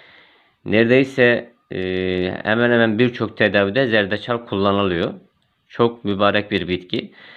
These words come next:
Zerdeçal, zerdeçal, e, Güneydoğu Asya ve Hindistan bölgelerinde yetişiyor. Oranın bir bitkisi.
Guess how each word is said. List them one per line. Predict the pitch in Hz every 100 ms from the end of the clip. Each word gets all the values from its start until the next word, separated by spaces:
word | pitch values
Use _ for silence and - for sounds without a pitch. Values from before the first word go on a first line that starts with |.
| - - _
Zerdeçal, | - 110 127 139 160 - -
zerdeçal, | 113 117 117 127 139 143 - -
e, | 110 107 107 107 107
Güneydoğu | 98 107 131 143 120 123 113
Asya | 113 - 139
ve | 127 113
Hindistan | 117 117 120 - 117
bölgelerinde | 110 110 107 110 107 110 110
yetişiyor. | 101 92 - - 78 - _ _ _ _
Oranın | - 104 92 87 80 -
bir | 92 82 82
bitkisi. | - - 98 131 139 -